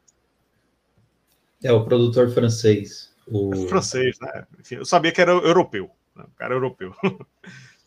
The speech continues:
Speaker 2: Né? Assim, né? A galera chegou junto pra dizer, "Porra, vamos terminar isso aqui", né? E eu acho que quando, vai,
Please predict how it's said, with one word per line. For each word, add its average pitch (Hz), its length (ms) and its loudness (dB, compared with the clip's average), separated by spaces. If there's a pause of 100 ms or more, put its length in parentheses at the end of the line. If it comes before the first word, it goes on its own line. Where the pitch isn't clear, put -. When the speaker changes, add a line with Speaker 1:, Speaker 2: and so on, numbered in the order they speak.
(220)
Speaker 2:
Né? 113 160 -10 (360)
Assim, 143 340 -6 (100)
né? 170 200 -12 (920)
A 127 120 -6
galera 147 560 0 (100)
chegou 175 340 -2
junto 135 400 -8
pra 151 140 -10
dizer, 104 240 -10 (180)
"Porra, 120 200 -4
vamos 143 240 -8
terminar 208 360 -2
isso - 140 -4
aqui", 120 220 -10
né? 107 200 -14 (480)
E - 40 -14
eu 117 120 -4
acho 123 140 -4
que 117 100 -12
quando, 143 720 -4 (840)
vai, - 200 -14